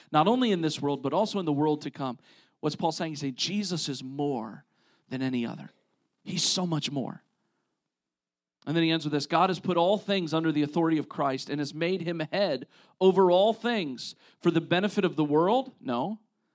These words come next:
"For the benefit of society?" No. "For the benefit of an economy?" No. "For the benefit of the church." And the church is his body.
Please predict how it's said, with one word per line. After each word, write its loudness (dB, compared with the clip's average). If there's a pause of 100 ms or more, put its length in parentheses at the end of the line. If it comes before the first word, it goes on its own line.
(380)
"For -4
the 2
benefit 0
of 0
society?" 0
No. -6 (760)
"For -4
the -2
benefit 0
of -2
an 0
economy?" -4
No. -4 (480)
"For -8
the -6
benefit -2
of -6
the -2
church." -6 (2250)
And 0
the 4
church 2
is 0
his 0
body. -6